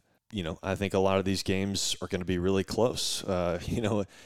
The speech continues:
it could, it could go your way. I think if you catch some breaks and do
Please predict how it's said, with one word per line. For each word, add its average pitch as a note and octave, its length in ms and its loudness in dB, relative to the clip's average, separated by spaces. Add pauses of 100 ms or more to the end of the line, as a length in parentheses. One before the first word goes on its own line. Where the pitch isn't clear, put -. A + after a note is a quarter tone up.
(120)
it - 200 -4
could, A2 360 4
it G2+ 160 0
could A2 220 2
go G#2 140 8
your G#2+ 180 8
way. G#2 240 6
I F2+ 60 2
think F#2+ 180 -4
if F#2 100 -6
you G2 60 -2
catch - 340 -2
some G2+ 120 0
breaks F#2+ 600 0
and F2+ 380 -4
do G#2 400 6